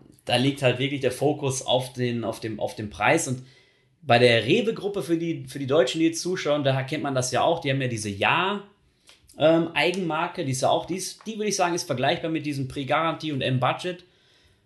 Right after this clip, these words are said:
Und dann komme ich gleich nochmal zu den anderen, das wäre jetzt, äh, zu sehr abgeschweift. Aber eben, das ist auch so eine, so eine, eben die Eigenmarke vom Goop. Und das ist ein Liter Flüssigseife zum Nachfüllen.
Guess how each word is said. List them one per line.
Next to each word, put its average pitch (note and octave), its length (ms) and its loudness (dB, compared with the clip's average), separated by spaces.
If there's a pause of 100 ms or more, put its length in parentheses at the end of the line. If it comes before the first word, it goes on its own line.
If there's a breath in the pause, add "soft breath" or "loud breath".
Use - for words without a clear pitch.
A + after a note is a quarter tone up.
Und B2+ 260 2
dann C#3 300 2
komme C3 160 -2
ich - 60 -4
gleich A2+ 120 0
nochmal A2 200 -8
zu A2+ 100 -6
den G#2 100 -4
anderen, G#2 240 -6
das F#2 160 -10
wäre G2 100 -6
jetzt, - 240 -10
äh, F#2+ 280 -8 (180)
zu - 160 -8
sehr G2+ 160 -2
abgeschweift. F#2 580 -8
Aber A#2+ 200 2
eben, C3 180 2
das C3 180 0
ist C3 140 -8
auch D3+ 300 0 (380 soft breath)
so - 220 2
eine, A#2 380 4
so A2 140 -8
eine, G#2+ 400 -6
eben B2+ 160 2
die A2+ 120 0
Eigenmarke D3 460 2
vom A#2+ 220 -8
Goop. G3+ 380 6 (400 soft breath)
Und A#2+ 140 0
das C#3+ 140 2
ist C3 200 -8
ein F#3+ 220 0
Liter G#3 400 -2 (580)
Flüssigseife E3 720 2
zum B2+ 180 -2
Nachfüllen. F#3 720 2